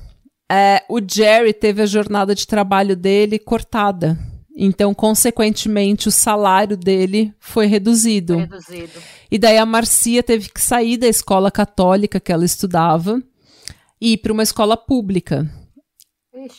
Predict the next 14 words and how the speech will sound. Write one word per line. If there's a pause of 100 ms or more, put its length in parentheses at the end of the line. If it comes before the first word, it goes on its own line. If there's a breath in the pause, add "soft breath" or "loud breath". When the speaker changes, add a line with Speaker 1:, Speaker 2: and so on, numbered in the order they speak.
Speaker 1:
E
nessa
escola
pública,
ela
era
zoada
o
tempo (760)
todo. (580 soft breath)
Ela
sofria
muito
bullying,